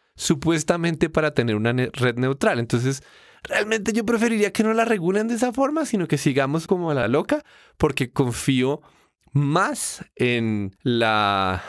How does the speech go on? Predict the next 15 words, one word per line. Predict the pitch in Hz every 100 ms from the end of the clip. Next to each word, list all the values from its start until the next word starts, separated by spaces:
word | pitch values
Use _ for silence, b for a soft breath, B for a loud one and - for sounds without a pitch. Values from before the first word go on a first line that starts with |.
| B B
neutralidad | 131 139 135 - 135 127 123 117 113 113 -
natural | 135 160 160 135 113 110
que | 127
puede | 117 139 135
generarse | 147 139 101 101 113
entre | 117 131
los | 135
competidores | 135 117 120 104 95 110 254 - - B B -
que | - 175 220 - _ -
en | 123 113 113
un | 113
gobierno | 117 131 143 135 139
con | 147
acceso | 135 - 101
a | 110